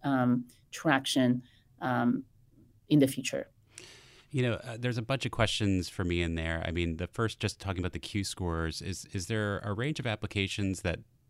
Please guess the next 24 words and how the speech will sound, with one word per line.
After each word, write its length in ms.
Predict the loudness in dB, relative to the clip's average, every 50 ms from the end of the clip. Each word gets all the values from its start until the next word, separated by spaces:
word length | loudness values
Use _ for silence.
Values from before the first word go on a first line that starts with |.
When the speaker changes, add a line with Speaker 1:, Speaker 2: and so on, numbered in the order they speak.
| _ -20 _
Speaker 2:
Q, 300 | -18 -12 -6 -4 -4 -4 -4 -6
you 120 | -6 -6
have 280 | -2 2 2 2 2 2
to 100 | 0 0
have 400 | 2 2 2 2 0 -2 -12 -20 _
Q 260 | -20 -12 -4 -4 -4 -4
fifty 600 | 0 0 -2 -2 0 0 0 2 2 0 -2 -6 _ -20 -20 -20 _ _
versus 340 | -2 -2 -2 0 -4 -4 -6
Q 260 | -6 -4 -2 -2 -2
thirty, 480 | 0 -2 -2 0 0 0 0 -2 -4 -6 -14 -20 -20 -20 -20 -20 -20 _ _ -10
um, 460 | -4 -2 -2 -2 -2 -2 -4 -6 -8 -10 -14 -20 -18 _ -20 _ -4
where 180 | -2 0 0 0
it's 140 | -2 -2 -2
so 180 | 0 2 2
much 200 | 2 2 0 0
better? 220 | _ 2 2 4 4
Or 80 | 2
is 80 | 4 2
it 100 | 0 2
just 200 | 2 0 2 4
generally 460 | 4 4 4 6 4 4 4 4 4
the 140 | 2 0 -2
principle 540 | 0 0 -2 -2 -2 -2 0 0 0 2 2
that, 260 | 0 -2 -2 _